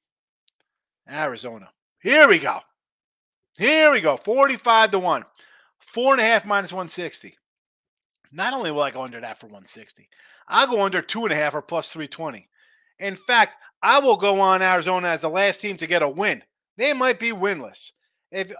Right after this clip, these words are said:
you know, I said the Colts might go winless with Anthony Richardson.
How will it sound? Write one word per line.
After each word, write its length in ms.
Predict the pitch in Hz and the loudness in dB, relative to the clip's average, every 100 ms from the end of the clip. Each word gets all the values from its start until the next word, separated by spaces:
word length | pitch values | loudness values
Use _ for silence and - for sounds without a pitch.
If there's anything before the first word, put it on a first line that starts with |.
| - | -14
you 80 | 190 | -8
know, 120 | 190 | -2
I 140 | 220 | -2
said 180 | 247 269 | -2 -6
the 80 | 185 | -6
Colts 280 | - 208 - | -2 -2 -2
might 220 | 214 202 | -8 -6
go 100 | 208 | -6
winless 400 | 196 208 214 190 | -6 -8 -10 -10
with 160 | 170 175 | -12 -12
Anthony 300 | 196 190 165 | -12 -14 -14
Richardson. 560 | 185 190 190 208 190 | -14 -14 -12 -12 -12